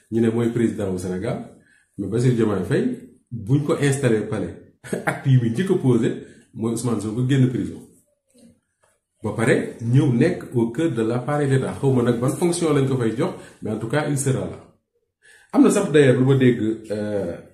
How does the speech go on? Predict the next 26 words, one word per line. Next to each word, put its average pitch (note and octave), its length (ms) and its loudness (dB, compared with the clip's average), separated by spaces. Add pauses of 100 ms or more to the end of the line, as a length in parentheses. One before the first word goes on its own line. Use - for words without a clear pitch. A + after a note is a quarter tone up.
benn A#2 260 0
journal G#2+ 400 -4
bi G#2 60 -6
nu G2+ 80 -4
ko - 160 -8
ci F#2+ 60 -10
suba, A2+ 240 -4 (120)
mais A2+ 160 -2 (300)
dama A2+ 200 -2
jàpp A2+ 220 -2
ne G#2 60 -4
waxu G2 180 -6
dof - 180 -8
dëgg A#2+ 180 -4
moo G#2+ 220 -4
ngi G2 60 -6
noonu. G2 240 -4 (600)
Mooy A#2 440 2
bu B2+ 120 0
ñu E3 100 2
falee C3 500 2
Diomaye A2 360 -2
mu A2 100 -2
nekk A2 280 -2
prison, G#2+ 680 -4 (1000)
euh, A2 460 -2